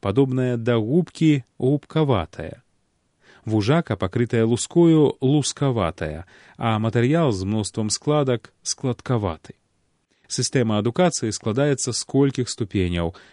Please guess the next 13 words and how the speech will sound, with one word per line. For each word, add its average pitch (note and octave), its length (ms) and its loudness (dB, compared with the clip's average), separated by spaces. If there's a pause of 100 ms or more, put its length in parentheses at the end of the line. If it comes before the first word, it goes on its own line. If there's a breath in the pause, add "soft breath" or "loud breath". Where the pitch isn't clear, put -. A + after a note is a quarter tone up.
Яна A2+ 520 -2
шматступеневая G#2+ 1160 -2
ці A#2 380 -4
многаступеневая. F#2 1300 -4 (920 loud breath)
Такім A2+ 320 -2
парадкам, A#2+ 540 -2 (400 soft breath)
на A#2 100 0
месцы C3+ 360 0
пазычаных A#2 680 -2
прыметнікаў G#2+ 800 -2
з - 60 -12
суфіксам A#2 520 -6
«чат» F3 360 -2